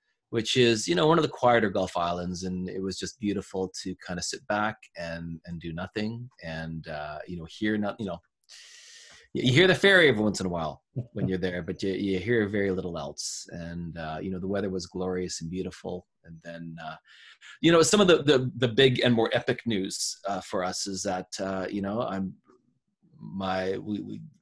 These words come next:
my, my, my home that I grew up in for nineteen years, uh, sold. Um, so my brother and I were just kinda going through, through the house and, and making sure that everything was ready to go for sale and, and dropping off the keys. And so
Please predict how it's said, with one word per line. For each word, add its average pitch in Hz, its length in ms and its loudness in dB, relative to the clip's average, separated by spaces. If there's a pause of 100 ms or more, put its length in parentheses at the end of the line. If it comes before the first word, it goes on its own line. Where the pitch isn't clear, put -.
(600)
my, 117 260 0
my, 120 200 6
my 123 120 4
home 139 500 4
that 107 140 2
I 117 80 2
grew 110 220 2
up 110 200 -2
in 98 140 -2
for 98 320 -2
nineteen 101 440 -2
years, 87 600 -6
uh, 80 180 -6
sold. - 360 -6 (380)
Um, - 280 -12 (560)
so 120 120 -2
my 120 80 6
brother 123 220 6
and 113 60 6
I 107 100 6
were 104 100 4
just 95 200 0
kinda 95 180 -2
going 95 260 0
through, 87 580 -4
through 90 200 -10
the 82 80 -10
house 82 360 -6
and, 80 240 -10
and 85 120 -10
making 82 320 -12
sure 80 300 -8
that 80 160 -10
everything 85 400 -10
was 85 180 -12
ready 85 200 -8
to - 120 -18
go 90 140 -10
for 82 160 -16
sale 82 400 -8
and, 80 200 -10
and 87 140 -10
dropping 85 360 -8
off 85 160 -12
the 135 60 -20
keys. 95 420 -14
And 95 100 -14
so 98 260 -4